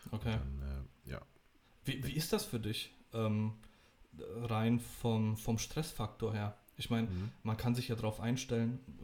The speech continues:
Speaker 1: kommen wir jetzt einfach mal zur Hochzeit, man kann sich drauf einstellen, dass, dass es regnen wird. Wenn, wenn die Wettervorhersage sagt, morgen hundert Prozent, dann ist relativ
Speaker 2: Ja.
Speaker 1: sicher. Das heißt,
Speaker 2: Ja.
Speaker 1: du, du hast ja dann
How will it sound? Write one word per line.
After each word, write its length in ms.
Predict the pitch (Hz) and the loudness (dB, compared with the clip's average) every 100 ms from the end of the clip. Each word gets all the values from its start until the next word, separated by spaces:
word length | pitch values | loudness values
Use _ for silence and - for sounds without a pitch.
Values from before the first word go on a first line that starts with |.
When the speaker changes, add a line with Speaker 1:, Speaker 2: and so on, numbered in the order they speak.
| 101 | -4
Speaker 1:
kommen 180 | - 117 | 2 4
wir 60 | 107 | 4
jetzt 120 | 104 | 0
einfach 160 | 107 107 | -2 0
mal 140 | 107 | 0
zur 120 | 107 | 0
Hochzeit, 340 | 127 - 101 - | 0 0 -4 -4
man 100 | 107 | 0
kann 140 | 117 | 0
sich 80 | 113 | 0
drauf 180 | 110 104 | -2 -2
einstellen, 540 | 113 123 - 117 110 110 | 0 0 0 2 2 2
dass, 380 | 101 - - - - - | -2 -2 -6 -10 -16 -8
dass 140 | 101 | -2
es 200 | 107 - 110 | -2 0 0
regnen 340 | 107 101 104 | 0 -2 0
wird. 240 | 107 - - | 0 -2 -6
Wenn, 280 | 101 98 101 | -4 -2 -2
wenn 220 | 101 104 | -2 -2
die 120 | 107 | -2
Wettervorhersage 680 | 110 113 107 117 113 113 113 | -2 -2 0 2 2 2 0
sagt, 260 | 113 110 - | 0 -2 2
morgen 260 | 110 110 | 2 2
hundert 240 | 120 117 113 | 4 4 2
Prozent, 400 | - 117 113 107 | -4 -2 0 0
dann 260 | 101 101 - - - | 0 -2 -4 -16 -8
ist 220 | 117 - | -6 -2
relativ 220 | 104 98 | 0 0
Speaker 2:
Ja. 60 | 90 | -2
Speaker 1:
sicher. 340 | - 104 101 98 - - - | -4 -4 -4 -6 -10 -16 -14
Das 180 | - 98 | -8 0
heißt, 240 | 107 92 117 | 2 2 2
Speaker 2:
Ja. 80 | |
Speaker 1:
du, 120 | 113 85 | -2 0
du 180 | 110 | 0
hast 220 | 113 110 113 | 0 2 2
ja 80 | |
dann 460 | 107 104 101 101 | 2 2 2 0